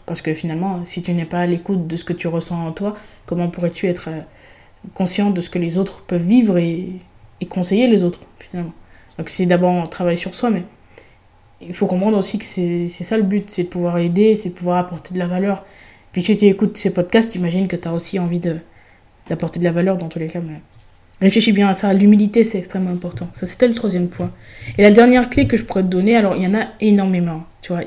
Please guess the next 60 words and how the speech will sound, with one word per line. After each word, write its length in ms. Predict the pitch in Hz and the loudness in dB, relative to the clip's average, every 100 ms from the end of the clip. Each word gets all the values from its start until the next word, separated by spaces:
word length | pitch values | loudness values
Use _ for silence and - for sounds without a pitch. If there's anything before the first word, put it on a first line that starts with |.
| - | -6
Il 80 | 175 | -2
y 60 | |
a 60 | 185 | 0
beaucoup, 340 | 185 202 226 | 2 2 2
beaucoup 360 | 196 190 202 208 | 2 2 0 -2
de 100 | - | -6
clés 340 | - 208 202 | -4 2 2
que 140 | 202 180 | 0 -8
je 100 | - | -8
pourrais 180 | - 175 | -4 -2
te 60 | |
donner, 220 | 180 208 | 2 2
mais 160 | 226 190 - - - - | 2 0 -10 -20 -16 -4
là, 80 | 185 | -2
j'ai 60 | |
essayé 200 | 165 185 | 0 0
de 60 | 180 | 0
te 80 | 185 | 0
donner 440 | 180 175 170 165 - - - - - - | 0 0 -2 -8 -14 -20 -20 -20 -20 -4
quatre 460 | - 208 - - - _ | 0 0 -2 -12 -14 _
clés 280 | - 226 226 | 2 6 6
qui 140 | 226 175 | 4 -2
te 40 | |
permettront 440 | 202 185 180 202 | 0 0 0 0
déjà 260 | 202 180 196 | 0 2 2
de 220 | 175 175 | 0 -6
premier, 500 | 170 180 185 175 - 190 | -4 0 2 0 -2 0
amorcer 340 | 190 175 - | 0 0 -2
un 200 | 190 175 | 0 0
petit 200 | 170 - | -4 -4
changement, 440 | 175 180 180 190 185 | -2 0 2 0 -2
euh, 80 | 175 - | -4 -6
dans 80 | |
ta 160 | 175 180 | -2 2
vie. 180 | 226 269 - - _ - 190 | 2 0 -8 -20 _ -12 -4
Et 60 | |
grâce 240 | 175 180 190 | -2 0 0
à 60 | |
l'effet 260 | 175 165 175 | 0 0 -4
cumulité, 560 | 175 165 175 196 - - | -4 -6 -4 -2 -4 -2
cumulé, 360 | - 196 185 196 | 2 4 4 2
pardon, 260 | 170 180 196 - - - | 2 -2 -4 -14 -20 -12
ça 140 | 170 | -12
te 40 | 170 | -6
permettra 320 | 156 156 170 | -6 -2 -2
aussi 260 | 160 - | -2 -4
de 160 | 180 165 | -4 -4
pouvoir 260 | 156 160 160 | -4 -4 -2
avoir 60 | |
des 100 | 160 | -2
gros 220 | - 196 | 0 4
résultats, 580 | 202 196 180 175 185 202 | 6 6 4 0 0 0
euh, 220 | 175 165 | 0 -4
en 60 | 175 | -6
faisant 220 | 170 180 | -4 -2
des 80 | 190 | -2
petites 240 | 180 196 | -4 -2
actions 260 | 185 175 202 | -2 -2 -4
chaque 180 | 202 180 | -2 -2
jour. 160 | 165 | -4